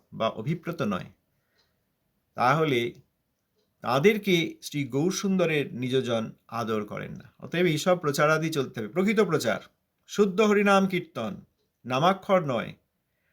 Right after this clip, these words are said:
অপরাধযুক্ত নামের কীর্তনকে নাম কীর্তন বলা হয়নি। অক্ষর তো অনেকেই আমরা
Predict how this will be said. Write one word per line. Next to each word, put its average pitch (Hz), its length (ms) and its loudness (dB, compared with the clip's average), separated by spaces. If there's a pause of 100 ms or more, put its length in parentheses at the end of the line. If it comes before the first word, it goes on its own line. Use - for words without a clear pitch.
(360)
অপরাধযুক্ত 185 680 4
নামের 208 380 2
কীর্তনকে 202 760 0 (260)
নাম 147 280 2
কীর্তন 190 360 -2
বলা 170 180 2
হয়নি। 139 460 -2 (400)
অক্ষর 139 400 -2
তো 190 260 6
অনেকেই 190 480 2
আমরা 175 400 0